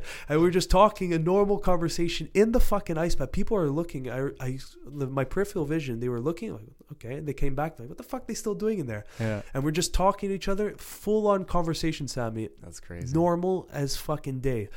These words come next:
Speaker 2: And then there was moments where the shiver came back. I'm like, "Oh fuck, it's back."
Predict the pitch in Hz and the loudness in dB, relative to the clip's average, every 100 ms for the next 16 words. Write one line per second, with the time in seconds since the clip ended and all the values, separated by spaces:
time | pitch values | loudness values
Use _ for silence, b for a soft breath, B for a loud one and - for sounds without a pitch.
0 | B B 139 139 165 170 165 147 165 175 | B B -4 2 2 2 0 2 0 0
1 | - 160 147 - 190 180 165 139 123 117 | -2 -2 0 0 0 -2 -2 -2 -4 -8
2 | 120 123 131 113 - 120 | -10 -6 -4 -4 -6 -8